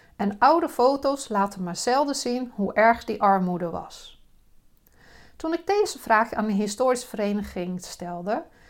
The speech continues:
attendeerden zij mij op hun kledingcollectie. Een collectie die vooral bestaat uit gewone mensenkleding. Daar waar veel historische verenigingen zich toeleggen op het bewaren van mutsen en klederdracht, vind ik in Hardenberg schorten, werkbroeken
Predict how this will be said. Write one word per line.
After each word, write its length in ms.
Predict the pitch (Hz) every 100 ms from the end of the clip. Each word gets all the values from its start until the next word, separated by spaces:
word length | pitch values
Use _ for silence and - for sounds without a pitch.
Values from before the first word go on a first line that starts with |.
| -
attendeerden 540 | - 403 240 269 339 339
zij 180 | - 240
mij 300 | 220 240 240
op 140 | 208
hun 140 | 185
kledingcollectie. 1000 | 180 320 381 202 190 175 - - - - _ _ _ _ - - -
Een 80 | 185
collectie 600 | 208 233 - - 359 359
die 140 | 247
vooral 400 | 214 185 202 339
bestaat 540 | 349 - 269 285 320 -
uit 220 | - 180 -
gewone 540 | - 165 240 277 269
mensenkleding. 840 | 208 190 185 185 - 170 165 160 151 _ _ _ - _ - _
Daar 180 | 220 220
waar 200 | 247 247
veel 300 | 247 359 370
historische 560 | 277 262 - 220 214 -
verenigingen 600 | 202 196 190 185 175 180
zich 220 | 185 -
toeleggen 480 | - 262 196 185 -
op 120 | 208
het 120 | 196
bewaren 460 | 175 190 220 247 208
van 220 | - 175
mutsen 380 | 214 247 - -
en 120 | 180
klederdracht, 840 | - 202 254 294 - 330 - - - - - -
vind 260 | 359 370
ik 120 | 262 233
in 100 | 190
Hardenberg 720 | 185 254 277 247 226 240 -
schorten, 680 | - 254 262 254 233 233 -
werkbroeken 720 | 294 330 - 254 247 220 -